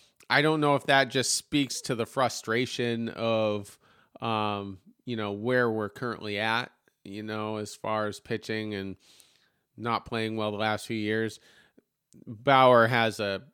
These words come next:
insane, like, rabid following. I mean, arguably, he might be one of the most popular players and simultaneously,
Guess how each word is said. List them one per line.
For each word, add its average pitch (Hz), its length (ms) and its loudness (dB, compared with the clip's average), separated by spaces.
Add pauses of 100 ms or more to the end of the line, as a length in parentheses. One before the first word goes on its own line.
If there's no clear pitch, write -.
insane, 107 680 -4
like, 98 240 -6
rabid 104 520 -2
following. 95 760 -4 (160)
I - 40 -12
mean, 104 140 -6
arguably, 117 580 -2
he 113 120 -6
might 113 240 -4
be 107 120 -8
one 101 200 -8
of 101 60 -8
the 101 80 -10
most 101 320 -12
popular 98 440 -8
players 101 560 -4
and 92 140 -12
simultaneously, 101 1120 -8